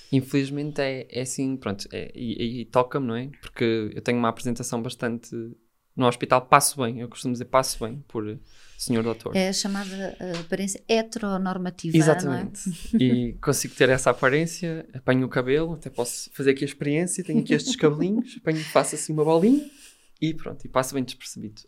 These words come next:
Speaker 1: Ahm, e portanto, por exemplo, no hospital é um sítio que eu ainda não tenho essa liberdade, eu não me apresento assim, e quando me apresento assim, já assim, às vezes ando
Speaker 2: Hum.
Speaker 1: com o cabelo solto, já assim,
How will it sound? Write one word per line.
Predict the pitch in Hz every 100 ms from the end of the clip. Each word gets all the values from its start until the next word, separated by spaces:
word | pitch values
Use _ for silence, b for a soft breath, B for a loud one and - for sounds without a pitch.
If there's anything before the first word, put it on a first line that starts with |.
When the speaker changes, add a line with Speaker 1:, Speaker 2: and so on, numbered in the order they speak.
| -
Speaker 1:
Ahm, | 151 156 156 156 156 156 - _ _ _ _ _ - - B B B B B B B -
e |
portanto, | 127 - 135 135
por | -
exemplo, | 139 143
no | 139
hospital | 143 - 147
é |
um | 151
sítio | 151 147
que | 151
eu |
ainda | 151 151
não | 156
tenho | 151 147
essa | 147 147 143
liberdade, | 143 147 160 151 107
eu | 120
não |
me | 117
apresento | 120 120 127 131
assim, | 131 - 151 180 175
e | -
quando | - 185
me |
apresento | 185 190 180
assim, | 175 196 202 208
já | 190 190 202
assim, | 202 - 202 202 190 190 185 160
às | 131 135
vezes | 139
ando | -
Speaker 2:
Hum. | 175
Speaker 1:
com |
o | 139
cabelo | 131 131
solto, | - 165
já | - 139
assim, | 143 170 147 139